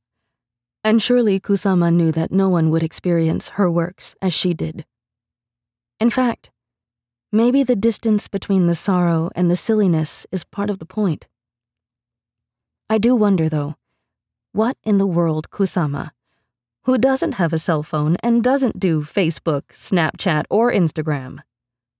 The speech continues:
would make of the circus that is Yayoi Kusama Infinity Mirrors. What would she make of spectators so busy trying for the perfect selfie that they fail to feel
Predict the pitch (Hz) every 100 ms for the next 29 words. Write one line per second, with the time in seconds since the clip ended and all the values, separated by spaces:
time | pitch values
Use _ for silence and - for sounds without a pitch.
0 | _ 180 202 226 247 175 - - 156 147
1 | 151 - 175 - 135 - - 175 160 151
2 | - _ _ _ _ - 202 175 175 160
3 | 160 - 185 180 170 156 151 _ - 202
4 | 202 180 156 160 160 151 151 - - _
5 | _ _ _ _ _ _ _ _ _ _
6 | _ _ _ _ _ _ _ - 381 370
7 | - 302 233 202 165 - 202 - - 185
8 | 175 180 - 254 247 220 226 202 202 -
9 | 202 196 190 190 185 - 226 - 214 -
10 | - 196 - 202 202 - 226 - - 240
11 | 240 240 - 233